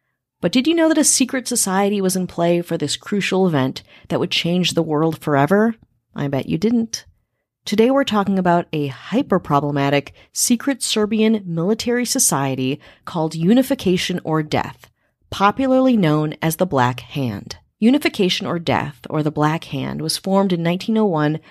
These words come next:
by officers in the Army of the Kingdom of Serbia to create a Serbian independence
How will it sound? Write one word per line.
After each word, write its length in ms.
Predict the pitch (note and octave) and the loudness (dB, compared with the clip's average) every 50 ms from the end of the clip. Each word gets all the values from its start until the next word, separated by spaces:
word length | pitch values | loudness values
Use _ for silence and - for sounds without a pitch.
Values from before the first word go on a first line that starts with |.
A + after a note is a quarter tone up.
| - _ | -10 _
by 120 | - D3+ G2 | -2 0 0
officers 540 | C#3+ D#3 D#3 - E3+ - F3+ E3+ E3 D#3 E3 | 0 -2 -4 -4 -4 0 0 0 0 0 0
in 60 | D#3+ | -2
the 140 | D#3 - - | -2 -2 -2
Army 340 | C#3+ D#3+ F3 F#3 F#3+ F#3 F3+ | 0 2 2 4 2 2 2
of 140 | - D#3+ - | 0 -2 -6
the 80 | D3 | -8
Kingdom 420 | - - - F#3 G3 G3+ G#3 G#3 F#3+ | -8 -4 -2 0 2 2 2 2 2
of 80 | F#3+ | 0
Serbia 560 | - - E3+ D#3+ D3+ - - - - - - - _ _ - - - _ - | 0 0 0 0 0 -2 -4 -6 -6 -8 -10 -14 _ _ -20 -20 -18 _ -4
to 100 | - G#3+ | -4 -4
create 380 | G#3+ - A3 A3 A3+ A#3 A3+ - | -2 0 0 2 2 2 2 0
a 60 | F3 | -2
Serbian 480 | - - - G#3 G3+ G3 G#3 G3 G3 F#3+ | -2 -2 0 0 -2 0 0 0 0 0
independence 840 | E3+ F3 E3+ E3 - - G#3+ G3+ - - - - - - - - | 0 -2 -2 -4 -2 0 0 0 0 -2 -6 -8 -8 -6 -6 -6